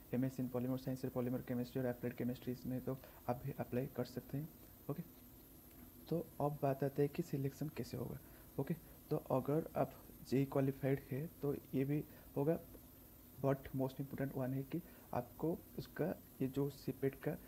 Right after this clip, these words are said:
entrance देना होगा, तो entrance result के basis में ही आपका selection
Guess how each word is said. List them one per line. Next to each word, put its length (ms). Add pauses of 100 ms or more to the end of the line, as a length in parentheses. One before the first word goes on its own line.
(160)
entrance 400
देना 140
होगा, 180
तो 180
entrance 500
result 280
के 100
basis 480
में 100
ही 260
आपका 260 (400)
selection 440